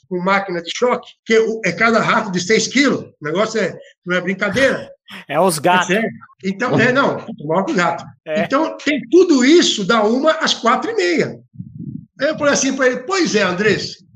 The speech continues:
Speaker 1: nós estamos num país que primeiro você faz o estádio, pra depois você ver como é que você chega e como é que você sai."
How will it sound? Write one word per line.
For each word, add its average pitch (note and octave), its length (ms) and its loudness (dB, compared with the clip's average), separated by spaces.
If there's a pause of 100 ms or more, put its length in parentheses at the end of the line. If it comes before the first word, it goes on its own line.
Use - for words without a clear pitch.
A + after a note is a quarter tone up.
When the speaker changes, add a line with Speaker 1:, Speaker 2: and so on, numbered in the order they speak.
(120)
Speaker 1:
nós G3 160 -2
estamos D#4+ 280 -4
num B3 180 -4
país G#3 720 -2
que A3+ 120 -4
primeiro B3+ 520 2
você B3 280 -2
faz G#3+ 320 0
o G3 60 -4
estádio, G3 800 0 (500)
pra A#3+ 100 -2
depois B3 380 2
você D4 160 2
ver C#4 160 0
como C4 160 -2
é C#4+ 80 0
que C#4+ 80 -6
você C4 120 -2
chega C4+ 220 0
e - 40 -12
como D4 120 -4
é C#4+ 60 -2
que - 60 -6
você D4 100 -4
sai." C#4 400 -4